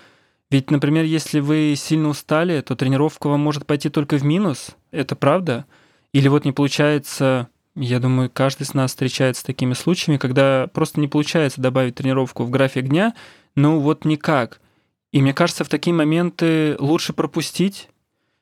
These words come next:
да, иногда, конечно, нужно собраться, <laughs> иногда нужно перебороть себя, потому что если каждый раз так все пропускать,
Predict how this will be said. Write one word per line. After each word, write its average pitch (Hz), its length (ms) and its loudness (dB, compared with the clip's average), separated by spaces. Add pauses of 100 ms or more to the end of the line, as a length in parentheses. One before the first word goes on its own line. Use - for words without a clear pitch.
(120)
да, 143 300 4
иногда, 156 280 2
конечно, 151 300 -2
нужно 135 220 2
собраться, 151 600 0
<laughs> 165 180 -4
иногда 143 200 2
нужно 151 280 0
перебороть 139 500 0
себя, 156 260 -2
потому 135 180 -6
что - 140 -6
если 131 180 -4
каждый 135 260 0
раз 135 180 0
так 135 160 -4
все 143 140 -2
пропускать, 143 640 -2